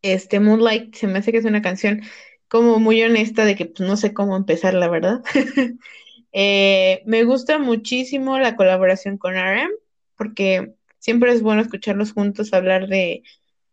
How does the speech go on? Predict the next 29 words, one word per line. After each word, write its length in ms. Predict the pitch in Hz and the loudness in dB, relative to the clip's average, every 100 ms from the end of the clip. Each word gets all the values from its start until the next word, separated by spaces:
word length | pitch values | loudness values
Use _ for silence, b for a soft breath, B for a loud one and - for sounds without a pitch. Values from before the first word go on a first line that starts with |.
| - | -4
de 180 | 190 | -4
cosas, 540 | - 208 214 233 254 240 | 0 0 2 2 2 0
y 460 | - 202 190 190 - | -2 -2 0 -2 0
en 140 | 208 | 2
este 200 | 202 226 | 2 -2
caso 260 | 240 233 247 | 0 0 0
como 160 | 233 214 | 0 -2
que 100 | 190 | 0
profundizan 640 | 185 185 190 196 214 226 | 0 0 0 0 2 2
un 120 | 233 | 2
poco 280 | 233 240 226 | 2 0 2
más, 480 | 208 208 392 - - | 2 2 -2 -4 -2
como 260 | 240 240 | 2 2
que 60 | 240 | 2
es 80 | 294 | 2
el 140 | 311 | 4
lado 300 | 294 269 269 | 4 4 4
B 360 | 220 240 440 - _ _ _ _ _ _ | 2 0 -2 -8 _ _ _ _ _ _
de 100 | 202 | 0
la 160 | 202 190 | 0 2
colaboración 640 | 190 185 185 190 196 208 | 2 4 4 4 0 -6
que 140 | 208 | -8
hicieron 360 | 214 208 190 190 | -6 -4 -4 -6
en 460 | 160 - 185 190 | -10 -12 -12 -12
Map 260 | 196 202 196 | -4 -4 -4
of 80 | 208 | -6
the 120 | 165 | -6
Soul 200 | 165 185 | -6 -6
Seven. 340 | - 226 349 | -4 -4 -4